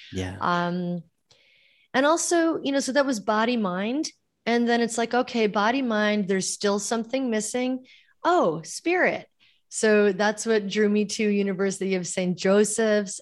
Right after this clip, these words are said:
Speaker 2: And I studied to become a spiritual counselor. I decided to not go down that path, but that's when I really started to understand, what does it feel like to be a whole person?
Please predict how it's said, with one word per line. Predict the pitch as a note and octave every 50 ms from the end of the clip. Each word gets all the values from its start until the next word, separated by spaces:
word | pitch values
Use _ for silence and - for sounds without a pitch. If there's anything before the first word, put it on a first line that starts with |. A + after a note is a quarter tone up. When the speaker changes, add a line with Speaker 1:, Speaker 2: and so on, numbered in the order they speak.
| _ _
Speaker 2:
And | - - F3+ F3+ F3+ F#3 F#3 F#3 F#3 F#3 F#3+ F#3+ F3 - - -
I | F3 E3+ E3+ F3 F3+ F3+ F3+ F#3 F#3+ E3+ F3 _ _ _ _ _ _ _ _ _ _ _ -
studied | E3 - - G#3 G3 F#3+ G3 F#3+ -
to | G3+ F3
become | F#3 F#3 - G#3 F#3+ F#3+
a | F#3
spiritual | - - - F#3+ F#3+ F3+ - - F3+ F3
counselor. | - - G#3+ G#3+ G#3+ A3 G#3 - G3+ G3+ G#3 G3+ G3+ G3+ G3+ G3+ - - - - - - - _ _ _ _ _
I | F3+ F3 F3+
decided | F3 F#3 - - G3+ F#3 F#3+ F#3+ F#3 F3
to | - - F#3
not | F3+ F#3 F3 F3 - G#3
go | F3+ F#3 F3+
down | E3+ F#3+ F3 F#3 G3+ A3+ A#3+
that | C4+ C#4+ C4+ -
path, | - - C4+ C4+ C#4 C#4+ - _ -
but | A3+ A3 A3
that's | A3+ A3+ A#3+ C#4 D4+ D#4+ D#4 D#4 - -
when | D4+ D4+ C#4
I | A#3+ A#3
really | A3+ G#3 G3 G3+ A3+ A#3+ B3+ C4 C4 C4 C4 A#3+
started | - - A3 A3+ A3 A3+ - A3+
to | - - -
understand, | - G3+ G#3 G3+ G3 F#3+ - - - G3 G3+ G3+ G#3 G3+ G#3 G3+ G3+ - - - - - - - - _ _ _ _ _ _ _ _ _ _ _ _ _ _
what | A3+ C4 F4
does | G#4+ A4 G4+ -
it | - - -
feel | - - - - _ - A#3+ C4 F#4 G#4+ F4+ G#3
like | D#3+ C#3 D3 - C#3+ - _
to | - - F#3
be | E3+ G3 F#3+ F#3 F#3 F#3 F#3 F3 F3+ -
a | F3+
whole | F3+ E3+ F3 F#3+ F3+ F3+
person? | F3+ - G3 F3+ F#3+ F#3 - - - - - -